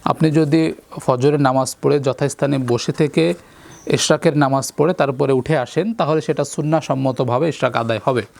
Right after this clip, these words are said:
আর যদি আপনি ফজরের পরে উঠে কোনো কাজবাজ করে তারপরে এসে আবার ইশরাকের নামাজ পড়েন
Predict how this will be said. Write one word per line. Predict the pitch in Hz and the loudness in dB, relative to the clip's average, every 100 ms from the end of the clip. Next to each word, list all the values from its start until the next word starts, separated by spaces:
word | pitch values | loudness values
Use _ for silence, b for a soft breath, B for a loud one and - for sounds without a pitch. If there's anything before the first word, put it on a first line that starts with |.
| B B B B B B | B B B B B B
আর | 165 170 | 0 2
যদি | 175 175 | 2 2
আপনি | 160 170 170 175 165 147 | 0 0 2 2 0 0
ফজরের | 143 151 160 | 0 2 2
পরে | - 151 | 2 2
উঠে | 143 131 147 | 2 0 -2
কোনো | 147 139 | -2 -2
কাজবাজ | 139 127 131 131 | -2 0 -2 -4
করে | - 151 131 117 b b b | 0 0 0 -4 b b b
তারপরে | 147 156 147 165 156 | 0 0 0 2 2
এসে | 139 170 | 0 0
আবার | 170 | 2
ইশরাকের | 160 - 151 156 | 2 0 0 0
নামাজ | 139 139 - - | 0 0 -4 -2
পড়েন | 156 139 175 | 0 0 -4